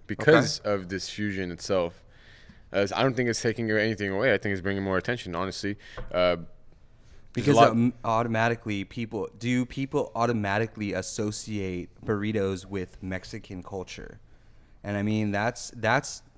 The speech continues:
Speaker 3: that's the question that needs to be answered before we can
Speaker 2: So
Speaker 3: say
Speaker 2: if they do, then y-, then the answer is it's good for
Speaker 3: Right.
Speaker 2: Mexican
Speaker 3: I mean,
Speaker 2: food.
Speaker 3: it could be, it's a very strong supporting role in these dishes.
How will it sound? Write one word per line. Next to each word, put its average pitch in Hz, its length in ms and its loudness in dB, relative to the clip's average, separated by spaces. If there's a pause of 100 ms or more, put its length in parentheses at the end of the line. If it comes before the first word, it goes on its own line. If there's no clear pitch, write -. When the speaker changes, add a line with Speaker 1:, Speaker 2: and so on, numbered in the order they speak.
(100)
Speaker 3:
that's 117 180 -2
the - 80 -6
question 135 400 -2
that 113 100 0
needs 110 220 -4
to - 80 -8
be 98 180 -6
answered 101 460 -2
before 95 380 -4
we 98 100 -4
can 101 180 -6
Speaker 2:
So - 220 -4
Speaker 3:
say 98 60 0
Speaker 2:
if 90 60 -2
they 123 140 4
do, 165 380 6
then 120 400 4
y-, 104 300 -6
then 110 240 0
the 107 80 0
answer 113 400 0
is 104 580 -4
it's - 220 -10
good 117 280 0
for 110 140 -8
Speaker 3:
Right. 104 280 2
Speaker 2:
Mexican - 220 -6
Speaker 3:
I 175 120 6
mean, 190 160 4
Speaker 2:
food. 156 80 -2
Speaker 3:
it 180 120 0
could 220 280 4
be, 208 360 2
it's 147 160 2
a 170 60 2
very 180 520 2
strong 143 520 4
supporting 127 680 0
role 101 460 2 (100)
in 107 200 2
these 107 260 0
dishes. - 680 -6